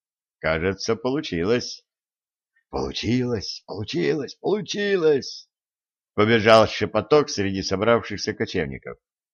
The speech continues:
«Ну что?» Олег заглянул в ведерко.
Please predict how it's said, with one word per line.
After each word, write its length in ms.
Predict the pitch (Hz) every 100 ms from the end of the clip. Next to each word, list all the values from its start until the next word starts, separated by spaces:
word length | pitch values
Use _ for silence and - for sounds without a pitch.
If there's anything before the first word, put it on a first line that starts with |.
| _ _ _ _ _ _ _ 69
«Ну 300 | 107 151 143
что?» 580 | - 160 156 107 76 _ _ _ _ _ _ _ _
Олег 380 | - 92 113 135
заглянул 520 | 123 143 143 120 117
в 60 | 110
ведерко. 800 | 120 123 98 82 76 62 64